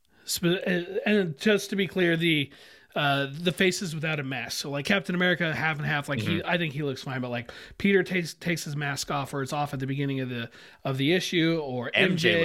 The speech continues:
Speaker 1: J,
Speaker 2: looks freaking
Speaker 1: or
Speaker 2: weird at points.
Speaker 1: A-, M J definitely looks weird. Like, there's, there is some weird shots. I'm, I'm with you on that. The, the broader or the a-, the more action-driven panels, I think, look fine. There, there is something weird, though, about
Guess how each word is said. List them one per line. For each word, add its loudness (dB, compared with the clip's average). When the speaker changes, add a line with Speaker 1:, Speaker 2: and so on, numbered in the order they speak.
Speaker 1:
J, 2
Speaker 2:
looks 0
freaking -4
Speaker 1:
or 0
Speaker 2:
weird 4
at -4
points. -4
Speaker 1:
A-, -4
M 4
J 4
definitely 0
looks -2
weird. 2
Like, -4
there's, 2
there 4
is 4
some 0
weird 2
shots. -2
I'm, 0
I'm 2
with 2
you 0
on -2
that. -4
The, 0
the 2
broader 2
or 4
the 2
a-, 2
the 0
more 0
action-driven 2
panels, 0
I -6
think, -2
look -8
fine. -2
There, 2
there 0
is 2
something -2
weird, 2
though, 0
about -2